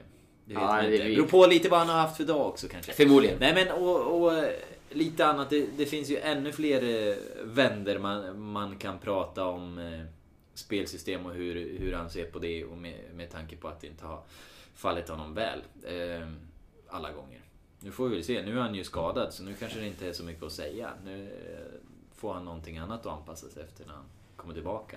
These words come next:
Speaker 2: Nej, jag, jag tyckte det var jätteintressant att, att prata lite om det där ändå, eftersom att liksom jag, jag personligen har ju tyckt att,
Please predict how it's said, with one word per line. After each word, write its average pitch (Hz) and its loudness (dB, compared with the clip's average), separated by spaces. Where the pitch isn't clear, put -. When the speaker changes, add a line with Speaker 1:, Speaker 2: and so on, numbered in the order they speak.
Speaker 2:
Nej, 104 -2
jag, 123 4
jag 139 6
tyckte 107 0
det - 2
var 104 2
jätteintressant 104 -2
att, 104 4
att 107 4
prata 113 4
lite 110 0
om 110 0
det 98 0
där 90 0
ändå, 92 0
eftersom 92 -4
att 90 -4
liksom 101 -4
jag, 104 6
jag 107 2
personligen 107 4
har 95 4
ju 92 2
tyckt - -6
att, - -4